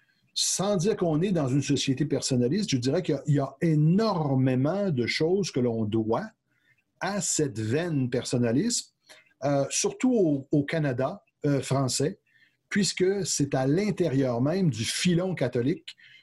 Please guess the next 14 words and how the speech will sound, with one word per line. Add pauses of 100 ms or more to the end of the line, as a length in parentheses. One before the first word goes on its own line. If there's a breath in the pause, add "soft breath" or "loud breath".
(180)
que (100)
c'est
travaillé (320 loud breath)
cette,
euh, (200)
prise
de
liberté. (420 soft breath)
Euh, (200)
et
on
pourrait
dire
aussi,